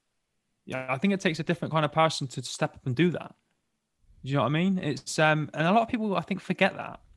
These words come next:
You know, they don't have to do that. You know, Harry was on the front line. You know what I mean? Fighting on the front line as, as a prince. He didn't have to do that. You know, it could have had devastating effects. You know, we're all targets, but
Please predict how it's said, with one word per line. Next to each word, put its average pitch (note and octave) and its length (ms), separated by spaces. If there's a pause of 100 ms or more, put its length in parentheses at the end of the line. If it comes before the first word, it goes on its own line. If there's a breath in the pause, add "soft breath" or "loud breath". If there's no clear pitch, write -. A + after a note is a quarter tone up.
(560)
You C3+ 80
know, C#3+ 240
they F3 120
don't A3+ 160
have - 340
to C#3+ 80
do F#3 200
that. - 220 (640)
You - 120
know, D3+ 40
Harry A3+ 320
was G#3+ 160
on F3+ 60
the D#3+ 60
front E3 280
line. E3 340 (680)
You - 60
know - 60
what - 20
I - 0
mean? D3 220
Fighting B2 640 (340)
on E3 180
the D#3+ 80
front D3+ 240
line C#3 360 (920)
as, D3 260
as C#3+ 160
a - 60
prince. - 680
He - 80
didn't D3+ 220
have D#3+ 200
to - 60
do B2 140
that. B2+ 220 (260)
You C3 120
know, C3+ 80
it B2 100
could D#3 140
have D3+ 80
had C#3 220 (200)
devastating D3 680
effects. - 420 (360 soft breath)
You E3+ 120
know, - 80
we're F3 320
all F#3 180
targets, C3 640
but C#3 320